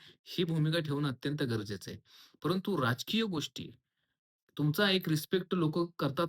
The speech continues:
कारण तुम्ही नामदेव शास्त्री आहात, तुम्ही महंत आहात, तुमच्या शब्दावरती, भगवान गडावरून खूप काही गोष्टी होतात. पण याचा अर्थ असा होत नाही की तुम्ही क्लीन चिट देचाल आणि लोकांनी ते मान्य करायचं, असं होत नाही.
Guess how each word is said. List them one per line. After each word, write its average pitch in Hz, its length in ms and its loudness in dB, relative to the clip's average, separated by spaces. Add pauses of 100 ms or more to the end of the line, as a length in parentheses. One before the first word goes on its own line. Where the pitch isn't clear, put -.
कारण 151 240 2
तुम्ही 151 300 0
नामदेव 131 360 0
शास्त्री 135 380 -4
आहात, 135 180 -4 (500)
तुम्ही 127 160 2
महंत 127 480 2
आहात, 131 180 0 (400)
तुमच्या 131 480 0 (120)
शब्दावरती, 131 720 0 (180)
भगवान 123 340 0
गडावरून 127 420 2
खूप 123 220 -6
काही 127 140 4
गोष्टी 120 320 0
होतात. 113 260 0 (360)
पण 175 100 2
याचा 165 240 2 (120)
अर्थ 165 280 2
असा 160 200 4
होत 143 200 2
नाही 123 200 2
की 139 80 -2 (100)
तुम्ही 170 300 2 (340)
क्लीन 185 240 2
चिट 196 200 0
देचाल 127 380 -2 (100)
आणि 143 240 -2
लोकांनी 151 400 2
ते 180 80 0
मान्य 127 360 0
करायचं, 104 360 -8 (380)
असं 151 180 2
होत 151 260 2
नाही. 104 300 -2